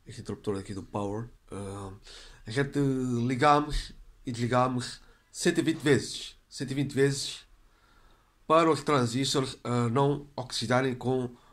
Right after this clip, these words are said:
com transfusão de, de, de partículas de ozónio. É isso que temos que fazer. Porque se vocês não fizerem isso, eu-, pode acontecer que, provavelmente,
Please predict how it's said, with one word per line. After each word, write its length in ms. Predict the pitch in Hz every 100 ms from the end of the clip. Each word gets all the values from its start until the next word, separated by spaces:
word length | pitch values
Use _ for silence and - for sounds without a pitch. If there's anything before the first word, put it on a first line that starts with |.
| _
com 720 | - 127 127 120 117 113 107 95
transfusão 500 | 139 127 123 123 139
de, 260 | 117 123 120
de, 200 | 120 110
de 340 | 110 113 110 - _ -
partículas 440 | 127 123 160 139
de 100 | -
ozónio. 720 | 120 107 98 113 110 147 123 - _ _ _ _ _ _ _ _ _
É 80 | 110
isso 120 | 113
que 80 | 117
temos 180 | 120 117
que 80 | 113
fazer. 200 | 104 - _ _ _ _
Porque 200 | - 123
se 640 | - - - - - - -
vocês 320 | 160 165 143
não 100 | 151
fizerem 400 | 147 127 135 123
isso, 280 | 143 143 - - _ -
eu-, 480 | - 117 123 120 123
pode 220 | 135 127
acontecer 320 | 123 117 123
que, 120 | 123 - - - _ -
provavelmente, 720 | 123 139 131 135 139 139